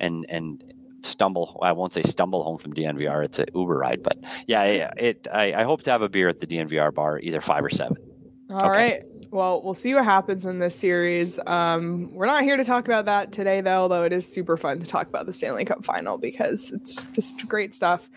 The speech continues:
Speaker 2: Um, but we're gonna move from the present into the past, and it's Tuesday, which of course means it's time for another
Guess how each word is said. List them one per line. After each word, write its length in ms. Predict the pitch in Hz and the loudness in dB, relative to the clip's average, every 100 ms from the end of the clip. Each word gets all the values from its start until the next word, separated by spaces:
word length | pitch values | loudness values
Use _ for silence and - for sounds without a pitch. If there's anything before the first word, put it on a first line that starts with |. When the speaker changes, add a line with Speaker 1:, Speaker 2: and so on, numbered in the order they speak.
| - - - | -20 -16 -4
Speaker 2:
Um, 280 | 180 175 180 | -2 -2 0
but 320 | 240 302 - - | 2 2 0 -4
we're 100 | 220 | 2
gonna 180 | 220 208 | 4 4
move 460 | 214 226 214 214 - | 4 4 2 0 0
from 160 | 196 196 | 2 2
the 80 | |
present 380 | 180 247 277 262 | 2 4 4 4
into 220 | 233 269 311 | 4 4 2
the 80 | |
past, 680 | 302 175 170 220 226 - - - - - - | 0 4 4 4 0 -8 -12 -18 -20 -8 0
and 340 | 190 190 190 | 2 4 4
it's 220 | - 226 - | 2 0 0
Tuesday, 540 | 277 349 - 165 170 | 2 4 6 6 8
which 200 | 175 170 | 6 4
of 140 | 175 | -2
course 340 | - 175 196 - | 4 6 6 2
means 480 | 160 165 170 175 - - - - | -2 -2 -2 -6 -12 -18 -18 0
it's 140 | - | 2
time 220 | 294 269 233 | 4 4 4
for 100 | 226 | 4
another 560 | 208 202 190 185 175 | 6 6 4 4 2